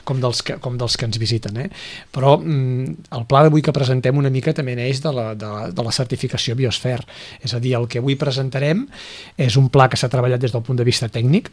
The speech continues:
estrictament, i que ara es vol passar, doncs, al debat, eh, polític i ciutadà, perquè tots tinguem clar, en els propers cinc anys, quina línia estratègica s'ha de seguir, sobretot amb,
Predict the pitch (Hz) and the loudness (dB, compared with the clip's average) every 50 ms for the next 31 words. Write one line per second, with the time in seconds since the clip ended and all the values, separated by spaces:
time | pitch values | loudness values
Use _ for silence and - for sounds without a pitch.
0 | - - - - - - 120 110 - - 107 117 143 208 285 - - - - - | -12 -8 -8 -8 -6 -6 -8 -8 -8 -8 -4 0 0 0 0 -2 -6 -14 -16 -14
1 | - - - - - - 165 - - 135 117 120 139 143 123 131 139 135 139 151 | -14 -14 -16 -6 0 2 2 4 4 2 2 4 2 2 2 2 2 2 2 2
2 | 170 160 156 135 - 131 117 123 147 156 147 135 131 120 120 120 120 117 117 120 | 2 0 -2 -4 -4 -4 -4 -2 -2 -2 0 0 0 0 0 0 0 0 -2 -2
3 | - - - 127 117 113 117 117 113 113 110 - 127 120 120 120 117 - 139 151 | -4 -4 -6 -4 -2 -2 -2 -2 -4 -4 -6 -4 -4 -2 -2 -2 -2 -2 -2 -2
4 | 156 - - 135 123 - 123 120 120 131 156 226 - - - - - - - - | 0 0 0 0 0 0 0 2 2 2 2 0 -2 -8 -16 -18 -18 -20 -20 -18
5 | _ - 113 120 117 - 123 123 120 139 131 131 - - - 139 135 131 131 131 | _ -8 -8 -6 -6 -4 -4 -4 -4 -4 -4 -4 -4 -2 -2 -2 0 0 -2 -2
6 | 131 147 151 165 156 131 - - 147 127 135 123 - - 147 139 139 - 160 160 | 0 0 0 0 0 -4 -6 -8 -8 -6 -4 -4 -4 -2 -2 -2 -2 0 0 0
7 | 190 240 233 - - - - 151 135 135 131 131 127 131 131 127 - 143 117 123 | 0 -2 -2 -4 -6 -4 -2 -2 0 0 0 0 0 -2 -2 -2 -2 -2 -2 -2
8 | 127 110 135 160 131 117 - 135 123 127 - - 127 123 135 165 202 - - - | -2 -2 -2 -2 -2 0 0 0 0 0 0 0 0 2 0 0 -2 -4 -10 -20
9 | - - - - 147 123 117 120 127 - 151 143 131 | -14 -8 -4 -2 -2 -2 -2 -4 -2 -2 -2 -2 -2